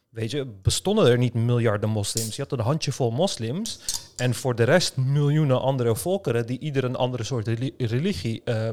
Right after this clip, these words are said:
beoefenden. En dat zien we dan ook terug in het, eh, Su-, de Sumerian Song of the Hoe.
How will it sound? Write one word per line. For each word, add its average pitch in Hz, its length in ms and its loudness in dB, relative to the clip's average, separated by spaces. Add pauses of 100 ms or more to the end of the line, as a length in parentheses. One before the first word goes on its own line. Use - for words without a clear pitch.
beoefenden. 107 580 -8 (680)
En 113 80 -8
dat 120 140 -2
zien 190 140 0
we 180 80 0
dan 127 160 2
ook 117 180 -4
terug 113 480 -6 (440)
in 120 320 -4 (240)
het, 104 220 -18 (140)
eh, 123 100 -8 (100)
Su-, - 260 -12 (140)
de 120 120 -10
Sumerian 143 500 -2
Song 131 320 -2
of 110 120 -6
the 113 80 -4
Hoe. 147 380 0